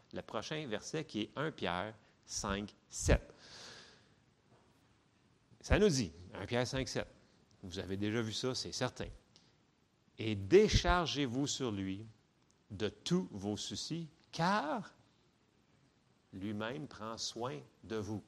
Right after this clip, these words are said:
Il aurait pu dire, « Car il vous aime tellement. » Mais là, il l'a phrasé d'une manière différente.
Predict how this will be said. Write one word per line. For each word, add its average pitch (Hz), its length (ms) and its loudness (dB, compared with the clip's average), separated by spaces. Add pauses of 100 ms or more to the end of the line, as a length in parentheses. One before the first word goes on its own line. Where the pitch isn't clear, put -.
(100)
Il 90 80 -10
aurait 92 120 -6
pu 110 120 -8
dire, « 123 260 -4
Car 131 200 -2
il 151 100 4
vous 165 240 4
aime 208 200 6
tellement. » 220 560 2 (840)
Mais 113 140 2
là, 226 120 8
il 247 60 4
l'a 208 100 6
phrasé 165 280 0
d'une 208 100 -2
manière 160 260 -2
différente. 147 540 -6